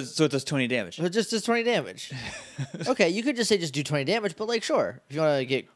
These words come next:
Speaker 2: if you wanna get kooky with it, I'm gonna, I got an energy. I'm gonna attach it to somebody.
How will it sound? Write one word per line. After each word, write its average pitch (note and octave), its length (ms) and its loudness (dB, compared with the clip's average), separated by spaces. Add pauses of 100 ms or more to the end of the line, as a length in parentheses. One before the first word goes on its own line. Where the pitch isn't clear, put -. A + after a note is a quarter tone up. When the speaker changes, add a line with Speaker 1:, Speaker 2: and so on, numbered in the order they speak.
(200)
Speaker 2:
if B2 100 -10
you C#3 60 -2
wanna C3+ 100 -2
get B2 140 -2
kooky C3 320 0
with A#2+ 180 0
it, G3+ 200 -2 (480)
I'm D3 240 -2
gonna, F#3+ 460 0
I C#3 80 -2
got G3 200 2
an F#3 80 -6
energy. D3 420 0
I'm B2+ 140 -4
gonna D#3 180 -2
attach C#3+ 320 -4
it C3 100 -10
to A#2 80 -8
somebody. A2 760 -4